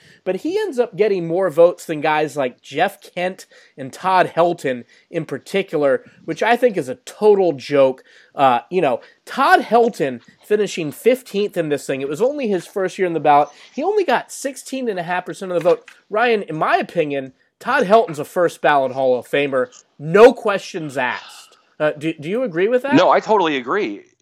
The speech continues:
Speaker 2: I completely agree. There, there are a couple guys. Um, I was surprised to see how, how little traction Larry Walker had too.
Speaker 1: Yeah.
Speaker 2: I mean, but the, these guys,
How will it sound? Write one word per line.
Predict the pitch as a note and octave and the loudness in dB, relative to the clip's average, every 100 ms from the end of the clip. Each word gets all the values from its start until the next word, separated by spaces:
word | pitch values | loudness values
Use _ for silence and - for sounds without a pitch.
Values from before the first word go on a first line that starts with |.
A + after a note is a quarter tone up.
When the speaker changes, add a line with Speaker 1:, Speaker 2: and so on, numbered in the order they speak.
| - | -4
Speaker 2:
I | D3+ | -4
completely | D#3 D#3+ - E3 G#3+ | -4 -10 -14 -12 -10
agree. | B2 A2 | -8 -2
There, | B2 F#3 C3+ | 0 0 -2
there | D3 F#3+ | -4 -4
are | |
a | - | -2
couple | E3 G#3 C#3 | -2 -2 0
guys. | A#2 A2+ G#2 - - | 2 2 0 -8 -6
Um, | A#2+ A2+ G#2+ A2 | 0 2 0 -2
I | C3 | -2
was | C#3+ C#3+ | -2 -4
surprised | B2+ - C3 D3 C#3 | -10 -4 -2 -2 -4
to | B2 | -14
see | - C3+ | -12 -4
how, | C3+ C3+ | 0 0
how | A2 B2+ | 0 -4
little | B2+ B2 C3+ | -4 -4 -8
traction | - C3 C#3 D3+ A#2 | -2 0 0 -4 -6
Larry | A#2 C3+ B2 | -4 -2 -2
Walker | G#2+ C3+ F#3+ A#2 | 0 0 0 -6
had | G2+ G2+ G2+ | -2 -4 -4
too. | - E3+ E2 | -8 -6 -6
Speaker 1:
Yeah. | C3 A#2+ | -6 -4
Speaker 2:
I | |
mean, | A#2+ A#2 | -4 -4
but | C3 | -4
the, | B2+ C3+ | -4 -4
these | D3 G3 - | -4 -4 0
guys, | D#3 E3 A#2+ A#2 | 4 4 4 0